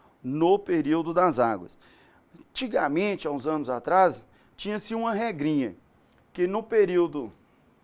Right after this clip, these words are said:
no período seco do ano faltava proteína, você tinha energia e tinha que complementar com proteína, e que no período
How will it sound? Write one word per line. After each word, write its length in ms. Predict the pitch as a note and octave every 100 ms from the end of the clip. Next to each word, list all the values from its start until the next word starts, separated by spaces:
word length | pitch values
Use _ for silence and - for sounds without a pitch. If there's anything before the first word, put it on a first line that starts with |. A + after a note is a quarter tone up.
| _ _ _ _ _ _
no 200 | A2+ D3
período 560 | D#3 F3 D#3 E3 D3 D3
seco 680 | - - D#3 C#3+ - G#2 E2+ _ _ _ _ _ _ _ _ _ _ _ _ -
do 280 | B2+ D#3+
ano 400 | C#3+ C#3 B2 G2+ - _ _ _ _ _ _ _
faltava 1000 | _ - D#3+ D3 - C#3+ C#3 C3 G#2 F#2+ - _ _ _ _ _ _
proteína, 880 | C#3+ D3+ D3+ C#3 C3 F#3+ C4+ C#4+ A#3+ - _ _
você 320 | - B2 C#3+ C3+
tinha 300 | - C#3+ C#3
energia 640 | C#3 B2 G2 A2 G#3 A#3+
e 100 | D#3
tinha 300 | - C#3+ C3+
que 140 | - C3+
complementar 800 | C#3 C3 C3 B2+ A2+ B2 B2 - _ _ _ _
com 180 | - E3+
proteína, 800 | D#3 D3 D3 F#3+ E3 G#3 C#4 C#4 - _ _ - _ _
e 100 | C4+
que 220 | D4+ C4+ C4
no 140 | B3
período 760 | B3 F3+ D3+ D#3 C#3+ A#2 G2+